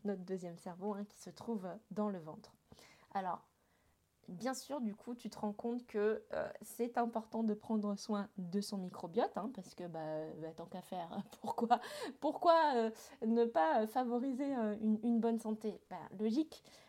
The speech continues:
Euh, et ce qui va être important, comme je te parlais de, de, d'équilibre, c'est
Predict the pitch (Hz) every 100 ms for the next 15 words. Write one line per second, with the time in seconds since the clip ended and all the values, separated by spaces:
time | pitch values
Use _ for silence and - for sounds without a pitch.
0 | - 196 190 180 175 170 - 220 214 -
1 | - _ _ _ _ _ _ - - 240
2 | 247 247 226 214 - 277 403 440 _ -
3 | - - 220 214 196 196 196 208 185 170
4 | 165 160 156 156 151 - - 165 208 -
5 | 185 320 339 196 - - - - 247 277